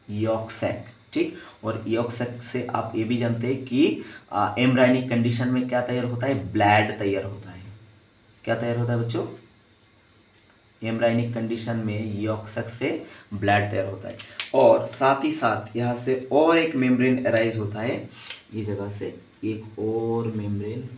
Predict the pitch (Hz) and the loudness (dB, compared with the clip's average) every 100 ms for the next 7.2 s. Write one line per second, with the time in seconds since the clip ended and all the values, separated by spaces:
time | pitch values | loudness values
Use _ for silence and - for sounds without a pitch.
0 | 104 101 101 104 101 101 107 - - - | -12 -10 -8 -8 -8 -8 -10 -12 -16 -18
1 | 98 98 113 117 117 113 117 120 120 - | -10 -8 -4 -2 -2 -2 -4 -4 -6 -2
2 | 113 113 113 110 113 104 - - - - | 0 2 2 -2 -6 -6 -8 -14 -18 -8
3 | 110 101 98 - 101 101 - - - - | -4 -2 -2 -4 -6 -6 -8 -10 -10 -10
4 | - 117 - - - _ 107 104 - 104 | -10 -12 -14 -18 -20 _ -12 -12 -8 -6
5 | 104 104 104 104 104 104 - - - _ | -4 -4 -4 -6 -6 -6 -8 -14 -20 _
6 | _ _ _ 120 117 107 101 - - - | _ _ _ 4 6 4 0 -6 -10 0
7 | 180 196 | 2 2